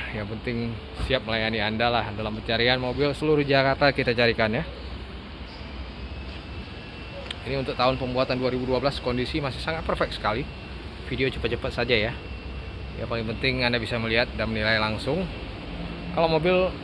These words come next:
bisa saya jamin ya, kalau untuk urusan body, catnya masih orisinil, masih oke lah ini. Anda bisa juga lihat interiornya, ini akan saya tunjukkan. Ini untuk interior ya, masih sangat sempurna sekali ya, dari wood panel,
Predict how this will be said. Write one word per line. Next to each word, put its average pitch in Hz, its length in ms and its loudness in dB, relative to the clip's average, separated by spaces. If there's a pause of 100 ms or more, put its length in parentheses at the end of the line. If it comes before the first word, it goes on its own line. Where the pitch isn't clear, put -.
(380)
bisa 131 240 2
saya 139 240 6
jamin 147 160 2
ya, 147 160 0
kalau 131 240 0
untuk 127 160 -2
urusan 139 240 2
body, 143 320 2
catnya 131 240 0
masih 131 160 -2
orisinil, 120 480 -2 (560)
masih 120 160 -4
oke 110 240 -4
lah 117 160 4
ini. 117 160 -2 (960)
Anda 135 160 -2
bisa 131 160 0
juga 120 240 0
lihat 117 240 4
interiornya, 110 480 -2
ini 117 80 -4
akan 107 160 -4
saya 110 160 -6
tunjukkan. 110 560 -6 (540)
Ini 262 160 2
untuk 233 240 2
interior 190 320 2
ya, 196 160 2 (160)
masih 175 240 -4
sangat 185 240 0
sempurna 202 320 2
sekali 185 320 2
ya, 160 80 2
dari 151 160 0
wood 160 160 -6
panel, 185 400 2